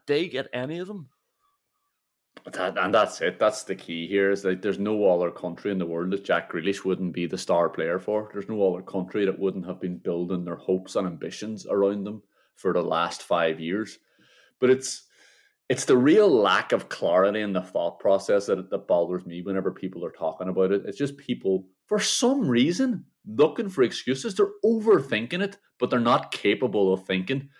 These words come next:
Speaker 2: And that gets a lot of people into a lot of trouble. <laughs> I mean, he needs to do it against better players. Which better players?
Speaker 1: Yeah.
Speaker 2: Better defenders than Trent Alexander-Arnold and Virgil van Dijk?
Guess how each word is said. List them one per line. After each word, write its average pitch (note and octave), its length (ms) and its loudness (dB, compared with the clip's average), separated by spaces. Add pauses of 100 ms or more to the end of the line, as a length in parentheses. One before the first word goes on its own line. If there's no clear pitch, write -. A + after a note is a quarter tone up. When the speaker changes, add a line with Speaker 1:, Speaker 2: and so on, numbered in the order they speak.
(120)
Speaker 2:
And G#2+ 120 -2
that C#3+ 140 2
gets A#2+ 180 4
a G#2+ 80 6
lot G2+ 380 6
of G#2+ 100 2
people G#2 400 -2
into F#2+ 200 0
a F#2 60 4
lot F2+ 380 2
of - 100 -6
trouble. G2 440 -2 (260)
<laughs> - 280 -16
I - 60 -4
mean, A#2 280 0 (340)
he B2+ 100 0
needs F#3 260 2
to D#3+ 100 2
do A#2 260 2
it E3+ 60 4
against C3 360 0
better G2 300 4
players. C#3+ 480 -2 (400)
Which C#4+ 640 4
better C#3+ 320 4
players? F#3 580 0 (140)
Speaker 1:
Yeah. G#2+ 220 -8 (520)
Speaker 2:
Better C#4+ 320 6
defenders G3+ 640 2
than D#3 120 0
Trent C#3 340 0
Alexander-Arnold B2+ 1080 4
and B2 200 2
Virgil A#2+ 300 6
van A2 280 2
Dijk? F#3+ 400 0